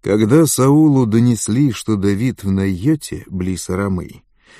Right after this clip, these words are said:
Саул послал гонцов, чтобы схватить Давида.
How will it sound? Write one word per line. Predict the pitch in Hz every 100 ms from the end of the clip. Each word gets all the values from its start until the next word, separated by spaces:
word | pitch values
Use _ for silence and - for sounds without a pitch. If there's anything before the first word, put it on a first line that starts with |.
| -
Саул | _ - 95 127 147
послал | 117 135 - 135 143
гонцов, | 120 135 120 143 135
чтобы | - 123 120
схватить | - 107 120 - - 87 - -
Давида. | - 71 60 - 50